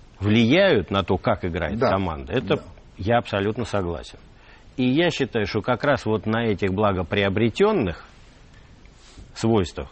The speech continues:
Speaker 1: нашего человека мы и выиграем этот восемнадцатый год.
Speaker 2: Все-таки последний вопрос до, до Пруста. Как вам кажется, с-, российские средства массовой информации –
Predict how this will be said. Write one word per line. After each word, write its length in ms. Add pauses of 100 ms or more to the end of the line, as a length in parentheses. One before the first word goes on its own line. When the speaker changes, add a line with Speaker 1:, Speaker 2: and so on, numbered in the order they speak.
Speaker 1:
нашего 340
человека 400
мы 200
и 40
выиграем 380
этот 160
восемнадцатый 600
год. 160 (720)
Speaker 2:
Все-таки 280
последний 600
вопрос 460
до, 340
до 160
Пруста. 460 (560)
Как 240
вам 160
кажется, 380
с-, 320
российские 540
средства 460
массовой 380
информации – 800